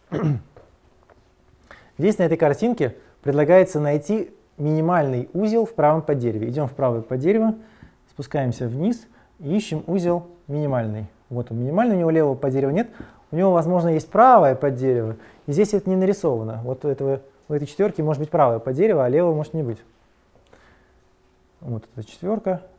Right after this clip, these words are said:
Давайте мы там здесь напи-, напишем, это четыре, да? И что нужно сделать? А предлагается сделать вот что.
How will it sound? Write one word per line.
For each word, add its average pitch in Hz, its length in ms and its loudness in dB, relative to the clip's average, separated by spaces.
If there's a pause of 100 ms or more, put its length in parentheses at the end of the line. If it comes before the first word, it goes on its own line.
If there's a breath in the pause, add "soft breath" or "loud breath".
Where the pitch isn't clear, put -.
Давайте 123 260 -10
мы 110 80 -8
там 104 160 -10
здесь 107 220 -8
напи-, 123 400 -6
напишем, 131 400 -6
это 117 140 -10
четыре, 113 360 -6
да? 135 220 -4 (880 soft breath)
И 147 80 -12
что 214 160 -2
нужно 170 240 2
сделать? 120 520 -2 (600 soft breath)
А 139 80 -6
предлагается 180 540 2
сделать 196 260 2
вот 143 240 -2
что. 107 280 -10